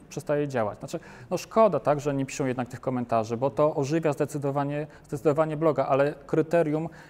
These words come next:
jest przede wszystkim to, jakie są statystyki, to jest jedno kryterium. Jeżeli ludzie zaczynają przychodzić do bloga i blog rośnie, to to jest bardzo ważna ż-, informacja. Dwa,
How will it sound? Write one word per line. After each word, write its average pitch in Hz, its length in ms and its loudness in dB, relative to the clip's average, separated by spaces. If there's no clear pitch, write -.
jest 151 120 -2
przede 151 200 0
wszystkim - 340 -8
to, 139 120 0
jakie 143 260 0
są 160 140 -6
statystyki, 175 680 -4
to - 140 -2
jest 135 180 -2
jedno 147 200 -2
kryterium. 165 440 -2
Jeżeli 151 260 0
ludzie 147 260 -2
zaczynają 139 240 -6
przychodzić 135 280 -6
do 135 100 -2
bloga 139 260 0
i 143 120 -8
blog 131 240 -4
rośnie, 139 280 -2
to 131 120 -6
to 139 100 -2
jest 127 140 -2
bardzo 131 320 0
ważna 131 340 -4
ż-, - 140 -12
informacja. 135 560 -2
Dwa, 147 360 4